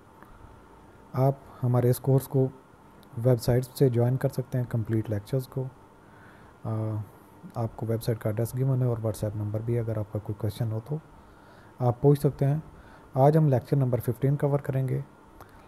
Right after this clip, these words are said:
Lecture number fifteen जो है, ये start होता है सेक्शन ट्वेंटी फ़ोर से। तो इसको थोड़ा सा आप mind में एक चीज़ रखेंगे तो आप अच्छे तरीके से understand कर सकते हैं कि sometime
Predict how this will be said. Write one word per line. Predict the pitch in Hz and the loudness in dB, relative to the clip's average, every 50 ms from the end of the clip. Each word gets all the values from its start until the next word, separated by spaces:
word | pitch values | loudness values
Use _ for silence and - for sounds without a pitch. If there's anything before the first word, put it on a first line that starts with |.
| - - - 123 | -20 -8 0 2
Lecture | 123 120 - - 175 170 | 2 2 2 2 2 4
number | 170 165 160 156 147 | 4 4 4 2 2
fifteen | - - - - 143 135 139 143 135 | 0 -2 -2 0 2 4 4 4 4
जो | 139 127 | 2 2
है, | 107 117 120 120 120 127 - - - - - - - - - - - - - - - - - - - - - - - - - - - - | 2 2 0 0 -2 -4 -6 -8 -16 -20 -20 -20 -20 -20 -20 -20 -20 -20 -20 -20 -20 -20 -20 -20 -20 -20 -20 -20 -20 -20 -20 -14 -2 -2
ये | 131 | -2
start | - - - 147 156 160 160 | 0 4 4 6 6 6 4
होता | 143 - 147 | 2 2 4
है | 135 131 | 2 2
सेक्शन | - - 131 - - 151 160 170 - - - - | 2 0 -2 0 0 -2 -2 -4 -8 -12 -10 -6
ट्वेंटी | 127 123 113 120 | -4 -2 -2 -2
फ़ोर | - - 127 117 110 | 0 2 2 2 2
से। | - - - - - - - - - - - - - - - - - - - - - - - - - - - - - | 0 -4 -12 -14 -14 -20 -20 -20 -20 -20 -20 -20 -20 -20 -20 -20 -20 -20 -20 -20 -20 -20 -20 -20 -20 -20 -20 -12 -10
तो | - - - | -6 -2 -2
इसको | 175 - - 202 | -2 0 0 -4
थोड़ा | - - - 180 185 | -2 2 4 4 6
सा | 175 180 170 160 151 - - - | 6 6 6 6 4 2 0 2
आप | 147 139 135 139 | 2 2 4 4
mind | 139 135 131 143 147 | 2 4 4 4 4
में | 147 143 143 139 - - - | 4 2 0 -2 -4 -8 0
एक | 143 131 127 - - - | 0 0 0 0 -4 -2
चीज़ | - 139 135 127 127 | 0 0 0 2 0
रखेंगे | 135 135 - 147 139 135 127 | -2 0 0 0 2 2 2
तो | 123 120 | 2 2
आप | 113 - - - - | 0 0 -4 -8 -10
अच्छे | 113 - - 139 | -8 -2 -2 0
तरीके | 120 131 120 - 139 | 0 0 0 0 0
से | - 143 | 0 2
understand | 127 117 117 - - - 123 120 123 117 | 0 -2 -2 -4 -4 -4 -4 -2 -2 -2
कर | 117 110 | -4 -4
सकते | - 113 - - - | -4 -6 -8 -6 -4
हैं | 117 113 127 135 151 - - - - - - - - - - - - - - - | -4 -2 -2 -4 -6 -10 -14 -20 -18 -18 -18 -18 -18 -20 -20 -20 -20 -16 -4 -4
कि | 151 | -4
sometime | - - - 170 190 180 - 156 131 127 127 135 147 | -4 0 0 0 0 2 2 2 2 2 2 0 -2